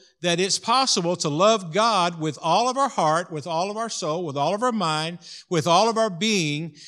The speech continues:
It's possible to love God with all that we have and not be perfect, because we don't know any perfect people. And so it's not realistic. It's an unrealistic idea that we can be perfect. Now,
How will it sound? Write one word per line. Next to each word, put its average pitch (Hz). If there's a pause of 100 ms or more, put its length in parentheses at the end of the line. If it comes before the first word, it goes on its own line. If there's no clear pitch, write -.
It's 156
possible 226
to 185
love 190
God 170
with 143 (100)
all 233
that 226
we 233
have 160
and 160
not 135
be 160
perfect, - (1040)
because 165
we 175
don't 185
know 175
any 175
perfect 156
people. 143 (280)
And 165
so 185
it's 170
not 170
realistic. 196
It's 147
an 156
unrealistic 214
idea 165 (420)
that 165 (180)
we 175
can 247
be 160
perfect. 123
Now, 147